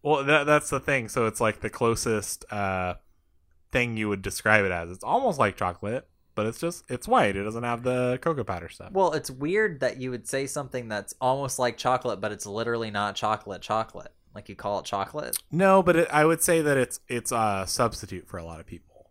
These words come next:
Speaker 1: So if you are allergic to cocoa powder, you would be able to have this.
Speaker 2: I'm just trying to think of something else that,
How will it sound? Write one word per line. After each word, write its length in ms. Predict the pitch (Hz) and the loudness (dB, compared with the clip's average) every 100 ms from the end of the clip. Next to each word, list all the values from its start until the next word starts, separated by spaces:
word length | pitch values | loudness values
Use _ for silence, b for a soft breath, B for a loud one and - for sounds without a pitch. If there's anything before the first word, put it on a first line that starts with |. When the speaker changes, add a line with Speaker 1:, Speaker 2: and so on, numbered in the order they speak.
| _ _ _ - | _ _ _ -12
Speaker 1:
So 760 | - 131 123 120 113 110 101 _ _ _ _ _ _ | 2 6 8 6 6 4 0 _ _ _ _ _ _
if 200 | 127 120 | -6 -4
you 400 | 123 120 120 117 | -2 0 2 4
are 140 | 107 104 | 4 4
allergic 500 | 107 107 104 110 95 | 4 0 0 -4 -6
to 100 | 98 | -6
cocoa 340 | 104 95 95 | -6 -4 -6
powder, 420 | 90 90 85 85 85 | -6 -6 -6 -8 -10
you 140 | 87 | -10
would 100 | 85 | -12
be 100 | 85 | -10
able 140 | 82 85 | -12 -14
to 60 | |
have 180 | - - _ _ | -18 -20 _ _
this. 300 | - - - _ _ _ _ | -20 -20 -20 _ _ _ _
Speaker 2:
I'm 100 | 120 | -12
just 140 | 127 | -10
trying 160 | - 175 | -6 -6
to 60 | 156 | -6
think 180 | 147 | -6
of 100 | 139 | -8
something 360 | - 123 - 110 | -8 -8 -8 -6
else 240 | 113 120 | -8 -6
that, 240 | 101 92 | -8 -8